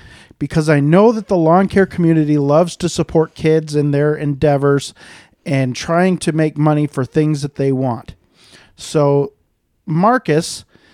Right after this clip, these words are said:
uh, our oldest son, who is not here right now, he got to go hunting with his uncle today. Uh, we are recording this on Tuesday,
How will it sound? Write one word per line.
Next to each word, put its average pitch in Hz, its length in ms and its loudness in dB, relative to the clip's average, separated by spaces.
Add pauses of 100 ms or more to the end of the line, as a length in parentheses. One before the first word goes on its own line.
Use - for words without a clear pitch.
(280)
uh, 135 220 -4
our 147 200 0
oldest 185 340 2
son, 139 240 -4
who 147 140 0
is 131 160 -2
not 175 200 0
here 190 220 4
right 139 240 0
now, 135 260 -2
he 175 400 -6
got 165 280 0
to 175 60 -6
go 160 160 2
hunting 165 420 -2
with 151 100 0
his 139 160 -4
uncle 135 320 -8
today. 120 400 -6 (640)
Uh, 123 300 -2
we 170 180 0
are 170 80 2
recording 175 540 -2
this 160 200 -2
on 131 200 -2
Tuesday, 185 760 -2